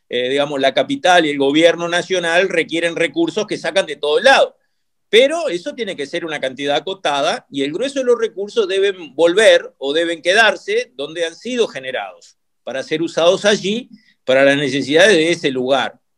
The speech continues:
Eso la verdad es que en ningún lugar se consiguió todavía. Estamos muy lejos de eso. Y sin recursos, la descentralización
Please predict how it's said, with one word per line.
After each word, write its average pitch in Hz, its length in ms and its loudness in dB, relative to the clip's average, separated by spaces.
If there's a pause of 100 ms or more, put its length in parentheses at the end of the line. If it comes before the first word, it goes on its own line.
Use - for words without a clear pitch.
(440)
Eso 285 280 0
la 160 140 4
verdad 143 260 2
es 269 60 2
que 180 100 -8
en 135 60 -12
ningún 160 280 -6
lugar 165 220 -2
se 165 140 -6
consiguió 135 500 -2
todavía. 110 520 -6 (200)
Estamos 220 420 2
muy 240 220 2
lejos 175 380 4
de 127 180 0
eso. - 260 -10 (320)
Y 196 120 -6
sin 339 200 -2
recursos, 180 880 2 (520)
la 156 160 2
descentralización 175 1500 0